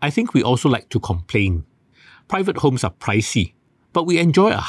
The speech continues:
high level of home ownership. Also,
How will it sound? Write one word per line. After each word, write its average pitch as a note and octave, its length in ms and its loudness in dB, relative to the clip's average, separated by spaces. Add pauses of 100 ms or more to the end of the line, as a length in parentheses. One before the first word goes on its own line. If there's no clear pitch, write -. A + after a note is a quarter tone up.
(100)
high E3 160 2
level F#2+ 400 2
of A#2+ 120 -2
home D3 280 0
ownership. B2 480 2 (760)
Also, C3+ 520 0